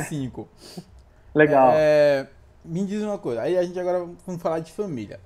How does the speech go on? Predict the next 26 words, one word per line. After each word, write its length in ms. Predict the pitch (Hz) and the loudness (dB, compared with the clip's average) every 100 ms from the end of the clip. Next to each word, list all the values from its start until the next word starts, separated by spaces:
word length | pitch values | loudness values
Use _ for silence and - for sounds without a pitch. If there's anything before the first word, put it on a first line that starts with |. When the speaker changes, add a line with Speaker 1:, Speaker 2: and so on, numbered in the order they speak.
| - | -12
Speaker 1:
É, 520 | 139 139 139 135 139 - _ _ - 170 160 | -4 0 0 0 -2 -6 _ _ -20 -12 -2
eu 140 | 254 | 0
brinco 360 | 214 165 208 165 | 0 -2 -4 -4
muito, 280 | 160 175 165 | -6 -6 -6
toda 220 | 170 170 | -4 0
live 240 | 170 170 | 0 -2
eu 60 | 151 | -4
digo 140 | 156 | -8
que 100 | 147 | -8
quando 200 | - 165 160 | -8 -6 -6
eu 60 | |
disse 120 | 151 | -6
à 60 | 151 | -8
minha 180 | 151 135 | -6 -6
mãe 300 | 135 135 135 | -4 -6 -6
que 140 | - | -6
ia 60 | 135 | -6
viver 260 | 127 127 | -6 -6
do 140 | 127 135 | -6 -6
YouTube, 560 | 123 117 175 196 135 - _ _ - - - _ - 160 | -6 -6 -6 -6 -8 -12 _ _ -20 -20 -20 _ -14 -4
é, 340 | 143 143 147 | 2 2 2
eu 40 | |
disse, 180 | 151 - | -2 -8
"Mãe, 260 | 190 254 233 | -8 -6 -6
eu 40 | |
vou, 380 | 185 220 214 202 | -2 -2 0 -4